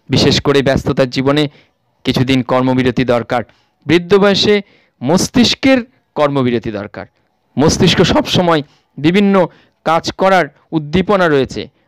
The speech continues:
আর সেখান থেকেই বৃদ্ধ বয়সে কিন্তু সব কিছু অসহ্য লাগছে পরিবারের।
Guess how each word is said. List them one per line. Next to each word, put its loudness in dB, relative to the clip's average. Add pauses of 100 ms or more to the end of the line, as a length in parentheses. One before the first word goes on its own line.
আর -6
সেখান -2
থেকেই 0
বৃদ্ধ -2
বয়সে 2
কিন্তু -4 (340)
সব -2
কিছু -2
অসহ্য 0
লাগছে 0
পরিবারের। -4